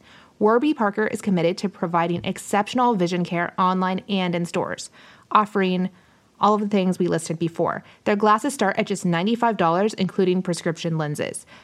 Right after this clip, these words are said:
Try Warby Parker's free home try-on program by ordering five pairs of glasses to try at home for free for five days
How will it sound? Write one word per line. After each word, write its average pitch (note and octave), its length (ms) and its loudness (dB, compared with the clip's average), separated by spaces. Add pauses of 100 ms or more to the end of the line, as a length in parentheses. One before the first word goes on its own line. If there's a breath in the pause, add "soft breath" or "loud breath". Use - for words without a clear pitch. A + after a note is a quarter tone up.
Try G3 460 2
Warby G#3+ 320 2
Parker's G#3+ 420 0
free A#3 540 0
home G#3+ 340 2
try-on E3 380 0
program D#3+ 500 -4 (300 loud breath)
by F#3 120 2
ordering F3 380 2
five G3+ 400 2
pairs G#3+ 220 0
of A3 60 -4
glasses E3+ 360 0
to - 80 -10
try F#3+ 160 -2
at - 80 -4
home F#3 240 0
for A#3 240 0
free F3+ 300 -2
for F3 180 -2
five E3+ 300 0
days D#3 260 0